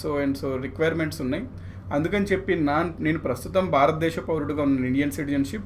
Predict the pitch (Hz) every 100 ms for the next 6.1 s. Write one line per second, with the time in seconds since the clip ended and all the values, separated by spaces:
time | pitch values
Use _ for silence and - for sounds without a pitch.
0 | - - - - 147 160 160 175 185 170
1 | 170 214 208 202 196 196 190 196 208 208
2 | 180 160 156 156 165 - 196 185 160 156
3 | 127 127 254 - - - - 165 165 165
4 | 151 139 147 156 170 170 165 175 156 139
5 | 131 127 - 151 139 196 185 143 135 123